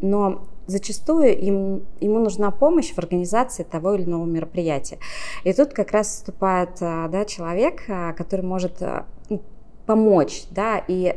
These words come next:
на которого можно опереться, который становится твоим персональным ассистентом, да, который может гарантировать тебе качество проведения этого мероприятия. И вообще, в принципе, заботу и чувство того, что к нему можно в любой момент обратиться. А это тоже важно. Ну и вообще, мы же понимаем, что люди приезжают за впечатлениями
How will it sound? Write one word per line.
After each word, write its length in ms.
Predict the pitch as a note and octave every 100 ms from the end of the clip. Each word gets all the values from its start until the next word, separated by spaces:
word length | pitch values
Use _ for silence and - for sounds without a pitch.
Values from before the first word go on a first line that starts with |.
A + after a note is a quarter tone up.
| F#3
на 100 | F#3
которого 260 | F#3 G#3
можно 260 | G3 F#3 F#3+
опереться, 560 | G3 G#3 F3 C#3 - -
который 240 | D3 F3+
становится 480 | D#3+ G3 G3+ G3 -
твоим 200 | G3 F#3+
персональным 680 | G3 - F#3+ F#3+ F#3 F#3 F3+
ассистентом, 880 | - F3+ F#3+ - - D#3 C#3+ C3 -
да, 140 | E3 F3
который 300 | D#3+ F3+ E3+
может 280 | F#3 F3+ -
гарантировать 560 | F3+ E3+ E3+ G#3 F#3
тебе 300 | - E3+ F3+ F3 - - -
качество 380 | - F#3+ G3 F#3
проведения 540 | F3+ F#3+ F3+ F3+ E3 D3+
этого 180 | D3+
мероприятия. 640 | D3+ D3 - F3 D#3+ C#3 E3
И 20 |
вообще, 200 | F#3 G#3
в 60 | -
принципе, 460 | G3 C#4 C4 F#3+ D3
заботу 500 | E3 E3+ D4 - G#3+
и 220 | - F#3
чувство 380 | - - G3 -
того, 220 | F#3 A3+
что 180 | - G3+
к 80 | -
нему 180 | F3+ G3
можно 300 | F3 - D#3+
в 60 |
любой 160 | E3 F3+
момент 320 | F3 D#3 D#3
обратиться. 560 | D3 C#3+ D3+ - - - - - -
А 60 |
это 120 | F3+
тоже 260 | - E3 D3+
важно. 320 | C#3+ C3 - - - -
Ну 120 | C#4+ B3+
и 40 |
вообще, 260 | G#3+ - - - -
мы 60 |
же 80 | A#3
понимаем, 360 | A#3 A3+ D#4+ D#4+
что 200 | - F#3+
люди 200 | G#3+ G3
приезжают 380 | G3 G3 G3 F3+
за 60 |
впечатлениями 800 | - F#3+ - C#4+ G4+ E4+ E3+ D3